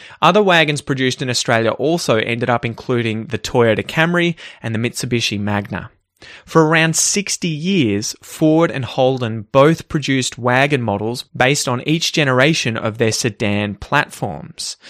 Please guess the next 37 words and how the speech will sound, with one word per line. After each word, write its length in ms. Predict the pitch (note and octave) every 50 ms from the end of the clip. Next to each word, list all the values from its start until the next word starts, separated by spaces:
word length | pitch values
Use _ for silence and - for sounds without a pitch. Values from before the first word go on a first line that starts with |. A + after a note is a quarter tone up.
| - - - - - - _
By 200 | - C3+ D3 D#3+
the 80 | E3 F3+
year 220 | E3 D#3 D3+ D3
two 260 | C#3+ - - E3+ E3
thousand 480 | D#3 - C#3+ C3 C3+ C#3 B2+ C3+ B2+ A#2
and 240 | - G#2 G#2 G#2 -
ten, 500 | - - - F#3+ F#3 D#3 A#2+ A2+ A2 - - - - _ _
the 120 | - A#2+
wagon 440 | A#2 C3+ C#3 C#3+ D3+ D#3+ D#3+ E3 D#3+
and 280 | - - C3+ B2 A#2+ A#2+
large 320 | C3 C3 C3 C#3 C3+ -
car 220 | - - B2+ A2+ A2+
market 400 | A#2+ B2 B2+ B2+ B2+ - A2 -
was 140 | A#2 A2
declining 600 | - - A#2+ - - - A#2+ A2+ A2+ A2+ A2+ A2+
in 100 | A2 G#2+
Australia, 640 | G#2 G2 - - - - F2+ F2+ F2+ F2 F2+ F2 G#2 - - - - -
whilst 240 | - A#2+ A#2+ - -
demand 480 | - C3 B2+ C3 C3+ C#3 D3 D3+ D3+ C#3+
for 120 | - - - -
S 260 | C#3+ C#3 C3+ - -
U 180 | C3+ B2 A#2 A2+
Vs, 540 | A2 C#3+ F3+ E3+ C#3 A#2+ B2+ E3 - - - _ _ _
sports 520 | - - - - B2 B2+ C3 - - -
utility 500 | B2+ A2+ - - - D#3+ F3 G3 E3 B2
vehicles, 640 | G2 - F#2+ F#2 F#2+ - - G#2 A#2+ - G3+ - - - - - _ -
was 160 | B2+ B2 -
increasing, 840 | - - D#3 E3+ F#3+ F3+ - - A#2 - - - - - - - - - - - - - -
and 120 | - C#3 C#3+
the 60 | C#3+
production 480 | - - D3 D3+ F3 F3+ - - F3 D#3
of 100 | C3 -
Ford 380 | - - - D#3 D3+ D3+ C3+
Falcon 480 | - - C#3 C#3 D#3 F#3 - E3+ C3+ B2
wagons 460 | A#2 A2+ A2 G#2+ A2 F#2+ A2+ A2+ -
officially 720 | - G2+ - - - A#2+ G#2 - - A#2+ A2 G#2+ G2 - -
ended. 480 | F#2+ G#2 G2+ G#2+ F#2 - - - -